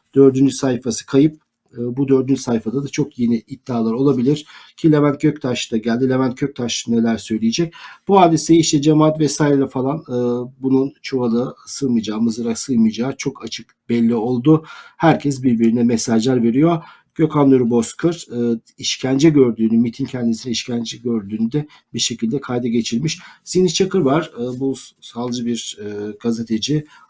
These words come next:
Onun bütün bu işleri çeviri. Daha önce kendisiyle telefonla görüştükleri, bu işte, e, cemaatle alakalı, "Gel bu işi cemaatle alakalı, e, yapalım." Mustafa Çalışkan'la görüşmüşler. İrfan Fidan'ın ifade vesaireleri var. Onları ayrıntılı bir şekilde anlatıyor.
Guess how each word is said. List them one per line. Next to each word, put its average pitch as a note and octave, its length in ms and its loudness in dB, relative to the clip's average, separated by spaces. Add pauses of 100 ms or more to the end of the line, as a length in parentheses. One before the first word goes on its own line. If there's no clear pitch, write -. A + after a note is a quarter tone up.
(280)
Onun F3 360 4
bütün D#3 260 0
bu C3 100 2
işleri A#2+ 300 -2
çeviri. B2+ 420 0
Daha D#3 180 2
önce C#3+ 160 -2
kendisiyle C#3+ 460 -2
telefonla C3+ 480 -2
görüştükleri, A#2+ 760 -4 (460)
bu C3 140 2
işte, B2+ 440 -2
e, A#2 120 -4
cemaatle B2+ 460 -2
alakalı, A#2+ 400 -2
"Gel B2 280 0
bu A#2+ 100 0
işi A2+ 220 -6
cemaatle A#2 460 -2
alakalı, A#2 640 0 (340)
e, - 60 -14 (180)
yapalım." A#2 420 0
Mustafa B2 320 -2
Çalışkan'la A#2+ 600 -2
görüşmüşler. A2+ 680 -4
İrfan A2+ 320 -4
Fidan'ın A#2+ 260 -2
ifade A#2+ 460 -4
vesaireleri A#2+ 600 -2
var. D#3 220 0 (300)
Onları B2+ 420 2
ayrıntılı B2+ 540 0
bir A#2 40 -4
şekilde A2+ 340 -4
anlatıyor. C#3 580 2